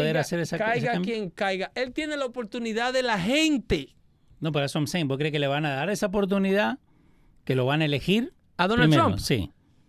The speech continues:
Speaker 1: Donald Trump tiene el apoyo de la gente. Ahora,
Speaker 2: Sí.
Speaker 1: la gente y el poder no es lo mismo.
Speaker 2: Ok, ¿cómo? A ver.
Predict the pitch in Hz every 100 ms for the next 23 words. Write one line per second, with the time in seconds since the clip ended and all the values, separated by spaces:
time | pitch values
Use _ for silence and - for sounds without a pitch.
0 | _ _ 233 269 - 311 330 330 349 311
1 | 226 262 294 294 285 262 175 226 277 233
2 | 170 196 143 - 175 240 233 220 240 247
3 | 220 240 349 349 262 - 233 233 233 220
4 | 220 220 240 214 196 190 190 202 214 196
5 | 190 202 220 165 170 151 _ _ _ _
6 | - 123 120 123 - 135 110 90 - _
7 | _ 120 127